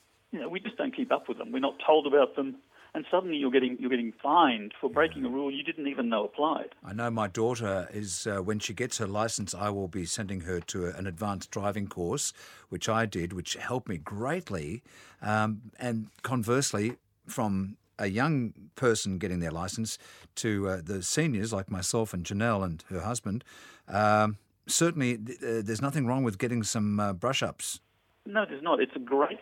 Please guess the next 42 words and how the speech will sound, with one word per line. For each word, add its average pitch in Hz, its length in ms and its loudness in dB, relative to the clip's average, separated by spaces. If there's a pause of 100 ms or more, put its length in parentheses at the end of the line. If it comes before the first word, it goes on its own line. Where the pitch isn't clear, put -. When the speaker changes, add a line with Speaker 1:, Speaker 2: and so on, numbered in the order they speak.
Speaker 1:
thing. 113 180 -4
If 117 160 -4
you 170 140 -4
have, 147 180 0 (140)
um, 107 200 -2
grandchildren 120 640 0
or, - 80 -10 (100)
or 123 180 0
you, 104 100 -12 (640)
usually 127 340 -8
grandchildren 104 580 -4
in 107 80 -6
this - 120 -12
case, 139 160 -6 (520)
um, 135 360 2
then 143 240 2
sending 160 240 0
them 139 120 0
along 123 320 4
to 123 180 0
a, 113 80 0 (240)
to 127 120 -2
an 113 60 -2
advanced 120 480 -2
driving 104 300 -2
course. 113 220 -4
They 139 60 2
don't 139 160 -4
call 131 160 2
them 101 180 -4 (380)
high - 180 2
performance 120 420 -4
courses 107 340 -8
anymore, 101 320 -6 (380)
but 139 80 0
an 123 80 2
advanced 151 520 0
driving 131 420 0
course - 340 -4 (460)
gives 202 220 -4
them 247 120 2
the 214 80 -4